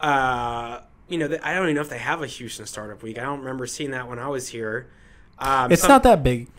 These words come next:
Speaker 1: Yeah,
Speaker 2: It's
Speaker 1: it
Speaker 2: not
Speaker 1: was,
Speaker 2: that
Speaker 1: you know, it was really, you know, it was corporate. And for me, being in Houston was always gonna remind me of, you know, every time I drove by my office, it was like, "Well, that was the corporate engineering office. That was the corporate life you were supposed to work." I was like,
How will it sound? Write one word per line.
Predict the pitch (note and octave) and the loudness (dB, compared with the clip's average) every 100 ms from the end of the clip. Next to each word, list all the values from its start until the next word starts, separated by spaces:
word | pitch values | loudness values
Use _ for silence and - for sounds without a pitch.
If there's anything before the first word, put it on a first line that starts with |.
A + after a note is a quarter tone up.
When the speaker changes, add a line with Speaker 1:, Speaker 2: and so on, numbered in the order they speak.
| - - | -20 -2
Speaker 1:
Yeah, | F#3 F#3 | 4 4
Speaker 2:
It's | D#3+ | 4
Speaker 1:
it | |
Speaker 2:
not | F3+ | 2
Speaker 1:
was, | F#3 | 2
Speaker 2:
that | - | 0
Speaker 1:
you | G#3 | 0
know, | G#3 | 2
it | |
was | G3 D#3+ | 0 0
really, | A3+ F#3+ | 4 4
you | - | 2
know, | F3 E3 | -2 -2
it | |
was | D#3 | -4
corporate. | - G#3+ G#3+ F#3+ | -4 0 2 4
And | D#3 | 2
for | - | 0
me, | E3+ F#3+ | 0 0
being | F3 E3+ | 0 0
in | D3+ | -2
Houston | - E3 D#3+ D#3 | -4 -6 -6 -4
was | C#3+ | -4
always | C#3 D3+ D#3 | -2 0 2
gonna | D3 C#3+ | 0 -2
remind | C3+ C3 C#3 | -2 -2 -2
me | C#3 B2+ | -2 -2
of, | A#2+ A#2 - - - - | -4 -6 -12 -18 -18 -6
you | D3+ | -4
know, | C#3+ | -2
every | D#3 | -4
time | D#3+ D#3+ | -2 -2
I | |
drove | C#3+ D3 | 0 -2
by | C3+ | -2
my | B2+ | -2
office, | B2+ D3+ - - | -2 -2 -4 -8
it | |
was | B2 | -6
like, | A#2+ B2+ | -6 -6
"Well, | B2+ B2 | -4 -4
that | C3 D3 | -4 -4
was | C#3 | -6
the | A#2+ | -8
corporate | B2+ - D#3 D3 D3+ | -12 -4 -2 0 -2
engineering | C3+ B2 C3 C3 B2 | -4 -4 -2 -2 -2
office. | A#2 - A2 | -6 -8 -10
That | C3 | -10
was | A#2 | -12
the | |
corporate | - - D3 C#3+ | -12 -6 -6 -6
life | B2+ B2+ B2 B2 | -8 -6 -6 -8
you | |
were | A#2+ | -12
supposed | - C3 B2+ | -10 -10 -8
to | |
work." | A#2+ A2+ A2 | -6 -6 -6
I | |
was | C3 | -8
like, | C3+ | -10